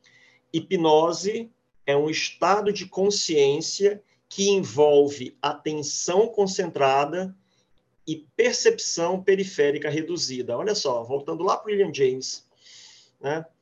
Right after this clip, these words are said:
"É caracterizado por uma maior capacidade de resposta à sugestão." Tá? Então, a hipnose,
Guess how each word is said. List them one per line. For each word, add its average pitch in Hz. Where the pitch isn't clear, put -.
"É 160
caracterizado 185
por 175
uma 170
maior 165
capacidade 165
de 165
resposta 180
à 165
sugestão." 139
Tá? 143
Então, 165
a 147
hipnose, 190